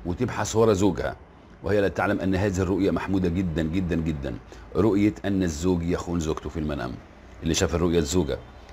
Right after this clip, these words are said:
شافت أن زوجها يخونها في المنام. أنا دائمًا أقول إن تسعة وتسعين في المية فاصلة تسعة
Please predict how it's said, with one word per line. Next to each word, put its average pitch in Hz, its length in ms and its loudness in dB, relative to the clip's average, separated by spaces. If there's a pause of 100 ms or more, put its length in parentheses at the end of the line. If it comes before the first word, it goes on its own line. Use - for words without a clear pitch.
شافت 85 260 0
أن 82 120 2
زوجها 82 220 0
يخونها 85 280 0
في 78 60 -6
المنام. 80 260 -2 (380)
أنا 95 100 4
دائمًا 117 440 4
أقول 92 340 -2 (120)
إن 92 280 -2
تسعة 104 320 2
وتسعين 90 640 0
في - 120 -4
المية 92 460 2 (540)
فاصلة 87 520 0 (120)
تسعة 98 460 0